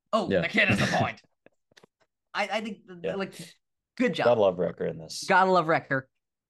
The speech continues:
Speaker 1: Um, and, uh,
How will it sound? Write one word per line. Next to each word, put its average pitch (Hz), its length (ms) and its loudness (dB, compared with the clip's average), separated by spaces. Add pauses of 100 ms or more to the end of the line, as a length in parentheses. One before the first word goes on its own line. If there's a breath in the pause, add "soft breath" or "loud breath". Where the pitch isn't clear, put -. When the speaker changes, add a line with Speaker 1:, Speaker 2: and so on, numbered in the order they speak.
(100)
Speaker 1:
Um, 135 560 2 (760)
and, 135 520 -4 (180)
uh, 98 500 -4